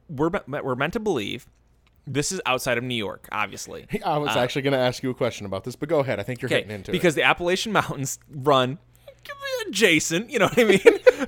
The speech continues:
Speaker 1: Like, but, I mean, you, you, you can clearly see the city.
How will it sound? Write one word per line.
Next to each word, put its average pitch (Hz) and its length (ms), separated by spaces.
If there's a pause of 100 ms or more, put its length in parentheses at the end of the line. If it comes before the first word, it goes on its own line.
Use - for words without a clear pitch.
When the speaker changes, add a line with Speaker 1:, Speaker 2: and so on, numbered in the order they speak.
(300)
Speaker 1:
Like, 302 280 (340)
but, 277 300
I 240 60
mean, 240 240
you, 320 100
you, 269 140
you 254 260
can 240 180
clearly 226 480
see 190 300
the 160 120
city. 170 540